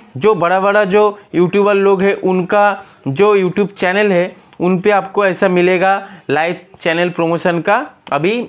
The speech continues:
मिलता ही रहता है, ठीक है, सभी करते हैं, अभी मिलता ही रहता है। तो आप वहाँ पर एक्टिव रहिए, आपको obviously आपका सौ, डेढ़ सौ सब्सक्राइबर ईजीली बन जाएगा फ्रेंड। तो ये एक ट्रिक है मैं आपको पूरा दिखाया हूँ, इससे आपका चैनल बूस्ट हो जाएगा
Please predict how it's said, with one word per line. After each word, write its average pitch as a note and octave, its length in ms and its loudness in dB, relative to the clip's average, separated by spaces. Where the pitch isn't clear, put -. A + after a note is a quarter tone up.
मिलता E3+ 300 -2
ही F#3 60 0
रहता D3 280 -2
है, A2 140 -12
ठीक A3 160 -2
है, G3+ 60 0
सभी F3 320 -2
करते F#3 300 -2
हैं, F3+ 80 2
अभी F#3+ 120 0
मिलता E3+ 320 0
ही F3 60 0
रहता E3 260 0
है। C#4 160 -2
तो F3 40 0
आप F#3+ 240 -2
वहाँ E3+ 180 0
पर G3+ 280 -4
एक्टिव D#3+ 360 -4
रहिए, F3+ 400 0
आपको D#3+ 320 0
obviously E3+ 360 0
आपका F#3 320 -2
सौ, D#3 260 -2
डेढ़ D3+ 180 0
सौ A3 260 -2
सब्सक्राइबर D#3 680 -2
ईजीली F3+ 320 0
बन D3 200 0
जाएगा A#2 240 -2
फ्रेंड। G2+ 240 -14
तो - 60 0
ये C4 360 0
एक - 200 -6
ट्रिक A#3 280 0
है B3+ 160 2
मैं F#3 80 0
आपको G#3 220 -2
पूरा G#3+ 260 0
दिखाया G3+ 440 0
हूँ, G#3+ 240 -2
इससे E3 240 -2
आपका A3 420 0
चैनल F#3 320 -2
बूस्ट F#3 400 -2
हो D#3 80 0
जाएगा G#2 380 -4